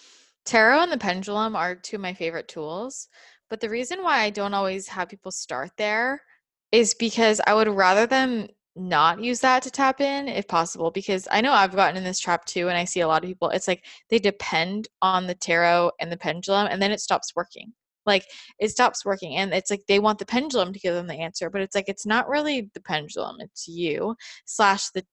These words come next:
the tarot cards. Like, some people are so dependent on their tarot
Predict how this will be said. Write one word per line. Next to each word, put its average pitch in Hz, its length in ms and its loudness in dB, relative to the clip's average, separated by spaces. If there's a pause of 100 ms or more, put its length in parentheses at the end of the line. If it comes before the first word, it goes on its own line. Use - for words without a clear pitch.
the 208 100 4
tarot 285 400 4
cards. 175 440 0
Like, 170 200 0 (1200)
some 233 260 2
people 240 240 -2
are 214 100 4
so 202 360 2
dependent 202 420 -4
on 190 140 -4
their 175 140 -2
tarot 190 640 0